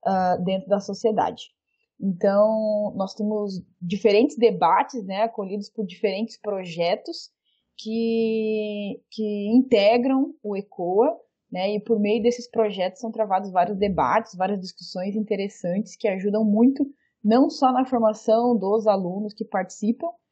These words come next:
né, mas pra toda a sociedade também que, que tem a possibilidade de compreender e de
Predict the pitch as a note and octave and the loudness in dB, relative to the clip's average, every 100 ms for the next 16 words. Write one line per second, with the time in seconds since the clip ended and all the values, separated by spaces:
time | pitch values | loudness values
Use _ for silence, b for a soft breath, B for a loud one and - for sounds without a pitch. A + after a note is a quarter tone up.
0 | _ _ F#3 G3+ A#3+ G#3 G#3+ A#3+ A#3+ - | _ _ 2 4 6 4 4 2 -2 2
1 | A3+ A3+ A#3 D4 D4 D4+ A#3 A3 - A3+ | 2 4 2 0 -2 0 2 2 0 -2
2 | G#3+ - B3 A#3 - - G#3+ G#3+ G#3 A3 | -2 -2 0 -2 -8 -12 -8 -6 -4 2
3 | B3 D4+ C#4+ C4+ B3+ A#3 A3+ F#3+ F3+ G#3+ | 4 4 0 -2 -2 0 -2 -2 0 0
4 | A3+ G#3+ A3+ G#3+ G3+ F#3+ F#3 E3 E3 G#3 | 0 -4 -8 -8 -6 -6 -6 -4 2 4
5 | B3 A#3 G#3 F3+ G3 F#3+ F3+ | 4 0 -4 -6 -10 -10 -12